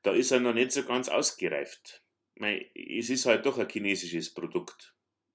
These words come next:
Oder der Virus ist halt einfach bloß ein fauler Sack und sucht sich einen Esel, der ihn ans Ziel trägt. Ich jedenfalls bin vorsichtig.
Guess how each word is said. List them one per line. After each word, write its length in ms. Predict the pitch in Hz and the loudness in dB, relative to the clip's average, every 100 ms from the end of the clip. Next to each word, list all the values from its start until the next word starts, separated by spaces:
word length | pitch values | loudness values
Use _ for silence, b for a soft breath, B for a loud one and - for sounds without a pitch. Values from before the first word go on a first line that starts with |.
| _ _ _ _ _ _ _ _ _ | _ _ _ _ _ _ _ _ _
Oder 440 | 104 117 151 160 - - - | 4 4 6 4 2 -4 -8
der 260 | - 113 | -2 -2
Virus 380 | 107 139 147 - | 2 2 2 0
ist 200 | - 131 | -4 0
halt 140 | 120 110 | 0 0
einfach 340 | 117 120 117 | 0 0 0
bloß 200 | 120 113 | -2 -2
ein 60 | 104 | -2
fauler 340 | 92 92 87 | 2 2 2
Sack 460 | - 107 - - - b b b | 2 0 0 -14 -20 b b b
und 180 | 120 120 | -4 0
sucht 300 | 117 120 117 | 6 6 4
sich 180 | 135 95 | -2 0
einen 240 | 107 107 | 0 -2
Esel, 320 | - 98 123 | -4 -2 -2
der 140 | 120 117 | 0 0
ihn 120 | 123 | 0
ans 240 | 131 139 | -6 -8
Ziel 200 | - 95 | -6 -6
trägt. 440 | - - - - _ _ _ _ _ _ _ _ _ _ _ _ _ _ _ _ _ _ b b b b b b b b b | -6 -8 -10 -20 _ _ _ _ _ _ _ _ _ _ _ _ _ _ _ _ _ _ b b b b b b b b b
Ich 200 | 156 160 | 0 8
jedenfalls 540 | 156 151 156 139 - | 6 6 6 4 4
bin 140 | 143 131 | -4 0
vorsichtig. 680 | 101 85 82 - - - | 2 2 -2 -8 -18 -20